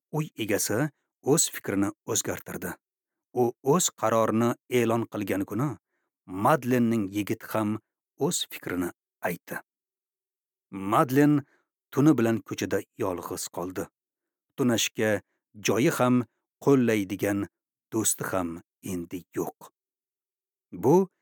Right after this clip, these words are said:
uning ko'p marotaba ko'chada qolib ketishlarining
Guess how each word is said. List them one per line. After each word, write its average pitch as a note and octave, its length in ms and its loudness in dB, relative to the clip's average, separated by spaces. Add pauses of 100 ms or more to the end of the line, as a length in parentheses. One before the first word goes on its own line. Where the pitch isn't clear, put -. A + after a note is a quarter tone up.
(320)
uning C#3 340 4
ko'p F#3+ 300 2
marotaba B2 580 2 (580)
ko'chada C3 320 0 (100)
qolib A2+ 380 -2
ketishlarining G2+ 760 -2